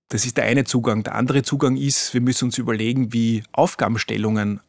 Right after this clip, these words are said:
anders aussehen im Zeitalter von K I, weil verhindern werden wir's nicht können und verhindern wollen wir's auch gar nicht, weil diese K I wird Bestandteil unseres Lebens sein, egal in welcher Branche man später tätig ist, wenn man aus der Schule draußen ist.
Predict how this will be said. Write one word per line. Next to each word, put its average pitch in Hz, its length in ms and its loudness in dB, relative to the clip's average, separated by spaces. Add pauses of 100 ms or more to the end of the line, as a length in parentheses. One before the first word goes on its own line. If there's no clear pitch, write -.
anders 120 480 0
aussehen 107 640 -2
im 117 160 -2
Zeitalter 107 580 -2
von 110 160 -4
K - 140 -6
I, 107 280 -4
weil 107 100 -4
verhindern 127 460 0
werden 113 140 2
wir's 113 140 -2
nicht - 160 -6
können 151 380 0 (440)
und 131 120 -2
verhindern 139 380 2
wollen 156 180 4
wir's 156 140 0
auch 110 220 -2
gar 104 180 -2
nicht, 135 280 -2
weil 117 280 2 (220)
diese 127 220 0
K - 140 -4
I 131 200 -4
wird 127 240 -2
Bestandteil - 640 -2
unseres 120 360 -2
Lebens 127 360 0
sein, 110 220 0
egal 117 340 0
in 131 80 0
welcher 120 200 -2
Branche 123 360 -2
man 110 100 -2
später 117 340 -2
tätig 110 360 -4
ist, 110 200 -4
wenn 110 100 -2
man 113 120 0
aus 107 120 -6
der 117 60 -6
Schule 117 280 -4
draußen 104 400 -6
ist. - 260 -10